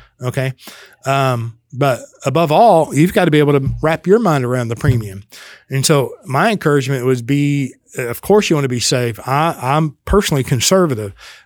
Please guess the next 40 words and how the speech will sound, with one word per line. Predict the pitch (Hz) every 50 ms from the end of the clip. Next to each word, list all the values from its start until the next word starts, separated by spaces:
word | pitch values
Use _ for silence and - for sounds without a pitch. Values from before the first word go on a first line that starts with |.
| _ - -
um, | 135 131 127 127 120 117 117 117 127 127 131
but | 131 147 127 - - _ _ -
you, | 147 143 139 135 127 123
you | 135 143 139
wanna | 156 165 165 160 156 139 113 113
wrap | 123 123 135 139 151 -
your | 156 135
mind | 131 135 139 143 135
around | 127 123 127 135 135 131
a | 117 110 104
large | 107 120 127 135 143 131 120 117
premium | - 139 135 131 131 127 123 123
as | 113 113
you | 120
can. | - 170 185 165 123 104 - _ - - - - - _ _ _ -
And | 135 135 135 127 123 117
whatever | 113 123 151 170 185 185 170 151
that | 151 139 135 156
is, | 214 240 196 170 156 143 -
it | 143 135
is. | 160 220 214 - - - - - - - - _ _ _ _ _ -
You | 131
know, | 123 120
if | 110
this | - 156 170 -
guy | - 165 143 135
pays | - - 147 143 131 120
a | 123
hundred | 147 180 208 190 139
thousand, | - 139 131 135 143 139 131 123
that | 135 147 143
guy | 143 147 139
pays | 131 - 151 147 139 117
a | 117
million, | 113 135 165 190 190 165 143 135 131
and | 120 117 117
you're | 117 127 143 151 147
only | 135 135 127
paying | 123 - 147 135 127 117
twelve | - - - 170 170 170 160 151 151 147 143